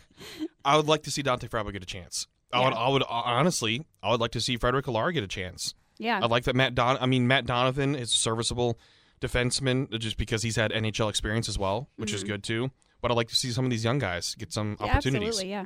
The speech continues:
Speaker 2: And I learned a long time ago to not try to predict whether or not
Speaker 1: <laughs>
Speaker 2: somebody wanted to turn pro. Um, but yeah, I mean, Dante Fabro, he's very, very dependable two-way defenseman, and he plays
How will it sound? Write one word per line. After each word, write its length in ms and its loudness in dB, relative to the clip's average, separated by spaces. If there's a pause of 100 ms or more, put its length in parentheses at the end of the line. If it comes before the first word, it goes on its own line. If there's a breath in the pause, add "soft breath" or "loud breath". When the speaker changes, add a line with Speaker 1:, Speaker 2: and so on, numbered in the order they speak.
(160)
Speaker 2:
And 120 -4
I 100 4
learned 200 0
a 60 -2
long 260 -4
time 260 -6
ago 480 -6 (300)
to 140 -10
not 200 -6
try 180 -6
to 60 -8
predict 720 -8
whether 300 -4
or 40 -4
not 220 -2
Speaker 1:
<laughs> 20 2
Speaker 2:
somebody 280 2
wanted 240 -2
to 60 -6
turn 260 -4
pro. 420 2 (400 loud breath)
Um, 420 0
but 120 2
yeah, 180 4
I 60 4
mean, 160 -4
Dante 300 -2
Fabro, 520 -4
he's 380 -6 (180)
very, 440 0
very 180 0
dependable 540 -6
two-way 260 -6
defenseman, 560 -10
and 100 -8
he 120 -4
plays 500 -2